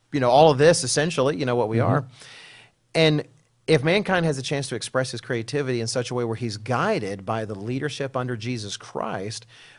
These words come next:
Speaker 1: what kind of economy are we truly going to have? You know, what kind of investments, what kind of, uh, inventions and all the rest? Yeah, I, we have a comment from our, our very wise folks over in the, uh, control room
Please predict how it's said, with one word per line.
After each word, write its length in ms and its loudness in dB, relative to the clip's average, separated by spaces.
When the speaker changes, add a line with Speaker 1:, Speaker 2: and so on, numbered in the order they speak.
Speaker 1:
what 280 -4
kind 320 -6
of 180 -6
economy 520 -6
are 80 -8
we 100 -10
truly 380 -6
going 320 -8
to 100 -12
have? 460 -10
You 100 -8
know, 80 -2
what 120 0
kind 180 -4
of 80 -4
investments, 720 -4
what 180 -4
kind 260 -4
of, 140 -2
uh, 220 -2
inventions 800 -2
and 100 -6
all 180 -2
the 80 -2
rest? 440 0
Yeah, 400 4
I, 380 0
we 140 -2
have 140 8
a 20 -2
comment 320 0
from 160 0
our, 420 -2
our 280 -6
very 400 8
wise 280 0
folks 300 -2
over 240 2
in 80 0
the, 180 -2
uh, 80 -2
control 360 4
room 260 2